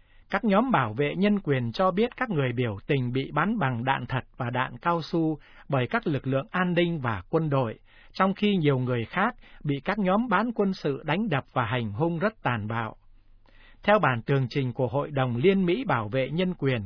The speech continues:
ghé thăm Nicaragua, các lực lượng an ninh đã sử dụng các vũ khí một cách không phân biệt và bắt giữ cũng như đối xử tàn tệ với các đoàn người biểu tình. Các nhóm nói trên sử dụng vũ khí tự động và phối hợp các vụ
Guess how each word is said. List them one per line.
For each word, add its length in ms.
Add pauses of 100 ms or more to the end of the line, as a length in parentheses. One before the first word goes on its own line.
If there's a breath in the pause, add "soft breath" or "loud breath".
ghé 220
thăm 220
Nicaragua, 880 (360 soft breath)
các 180
lực 180
lượng 260
an 220
ninh 220
đã 120
sử 280
dụng 260
các 240
vũ 180
khí 340
một 260
cách 200
không 220
phân 260
biệt 200 (460 soft breath)
và 320
bắt 200
giữ 320 (260 soft breath)
cũng 180
như 160
đối 220
xử 360
tàn 300
tệ 260
với 160
các 220
đoàn 240
người 260
biểu 240
tình. 260 (920 soft breath)
Các 140
nhóm 320
nói 200
trên 300
sử 280
dụng 260
vũ 180
khí 160 (140)
tự 180
động 220 (280 soft breath)
và 220
phối 280
hợp 180 (120)
các 160
vụ 200